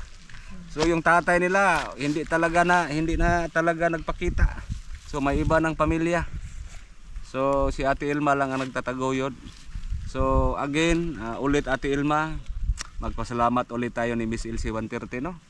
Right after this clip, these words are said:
Ah, sa laging suporta. Unang-una, pasalamat tayo sa Panginoon na mayroong mga taong ginamit para sa inyo. Dahil kung wala talaga nung ayuda kada buwan, no, napakahirap talaga, no?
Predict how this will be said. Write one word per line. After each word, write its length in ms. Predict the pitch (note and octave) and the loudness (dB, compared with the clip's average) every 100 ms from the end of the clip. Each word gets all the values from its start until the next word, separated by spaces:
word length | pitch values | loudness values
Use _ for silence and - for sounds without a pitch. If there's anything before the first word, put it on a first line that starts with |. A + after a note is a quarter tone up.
| - | -18
Ah, 140 | F#2 F#2+ | -12 -8
sa 100 | G#2+ | -6
laging 400 | G2 G2+ G#2+ G2+ | -4 -4 -4 -8
suporta. 720 | A2 - C3 B2 B2 B2 A#2+ - - - - - | -10 -6 -6 -2 0 0 -4 -12 -20 -20 -20 -10
Unang-una, 460 | A#2 B2+ C#3 E3+ F3 | -4 0 2 2 2
pasalamat 460 | - A2+ A#2 B2 | 0 -2 0 0
tayo 120 | B2 | -2
sa 120 | B2 - | -6 -8
Panginoon 500 | B2+ C#3 C3+ C#3 C3+ | -8 -6 -6 -6 -4
na 160 | A#2 | -2
mayroong 320 | A2 A#2 A#2 | 0 0 0
mga 200 | A#2 A2+ A2+ | -2 -4 -2
taong 320 | A2+ G#2+ A#2 | -2 0 -2
ginamit 480 | A2+ A#2+ B2 B2 A#2 - - | -2 -2 -2 -2 -8 -12 -18
para 240 | - G2 G2+ | -8 -6 -4
sa 120 | A2 | -4
inyo. 360 | G2+ A2 B2+ C3 B2 - - - - G#3 - | -6 -6 -8 -10 -16 -20 -20 -20 -20 -18 -12
Dahil 320 | E3+ A2 A#2 A#2 | -4 -2 0 0
kung 200 | A#2 A#2 A#2 A2+ | -2 0 2 4
wala 240 | B2 C3 | 4 2
talaga 400 | C3 C3+ C3 C#3 | 2 2 4 2
nung 380 | C#3 C#3 C3+ A2 - - - | 2 0 -2 -6 -12 -18 -18
ayuda 460 | - B2 C#3 C#3 C#3 | -6 -2 0 0 0
kada 160 | C3 B2+ | 0 0
buwan, 240 | B2+ C#3 | 2 2
no, 120 | F3 | 0
napakahirap 600 | D3+ B2 A#2+ B2 C3+ C3 | -4 -4 -4 -6 -4 -4
talaga, 320 | - C3 C3 | -2 -2 -2
no? 160 | C#3 G3 | -2 -6